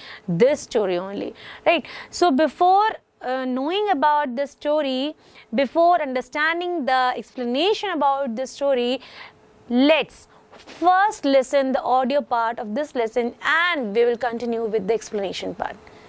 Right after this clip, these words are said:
Okay, Hamaguchi। Along the sea coast in Japan, earthquakes are sometimes followed by terrible tidal waves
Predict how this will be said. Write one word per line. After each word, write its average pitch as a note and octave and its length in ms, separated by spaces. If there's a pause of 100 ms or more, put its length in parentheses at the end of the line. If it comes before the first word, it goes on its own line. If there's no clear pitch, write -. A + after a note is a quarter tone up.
(320)
Okay, B3+ 320 (460)
Hamaguchi। B3 720 (640)
Along E4 440
the G#4+ 100
sea D#4 300
coast B3 560
in D4 160
Japan, A3 500 (260)
earthquakes D4 840
are B3+ 180
sometimes C4+ 800
followed A#3+ 580
by A#3+ 220 (160)
terrible D4 460 (160)
tidal A#3 440
waves G#3 420